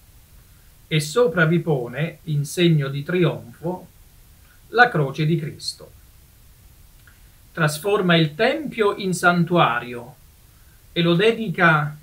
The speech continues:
a San Martino di Tours. Edifica un oratorio in onore di San Giovanni Battista e incendia i boschetti consacrati a Venere e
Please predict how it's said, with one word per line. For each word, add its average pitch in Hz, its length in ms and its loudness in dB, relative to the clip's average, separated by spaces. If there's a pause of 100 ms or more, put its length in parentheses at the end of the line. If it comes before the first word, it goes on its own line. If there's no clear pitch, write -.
(360)
a 151 120 -6
San 254 220 -2
Martino 220 440 0
di 180 180 -2
Tours. 127 320 -6 (1900)
Edifica 156 840 2 (120)
un 160 120 2
oratorio 208 640 2
in 165 140 6
onore 175 640 0 (260)
di 165 140 -2
San 170 240 2
Giovanni 151 420 6
Battista 175 840 -4 (1300)
e 170 260 0
incendia 151 960 -2 (140)
i 156 120 -2
boschetti 165 600 -2
consacrati 170 680 0
a 233 60 0
Venere 156 500 -4 (720)
e 147 260 -2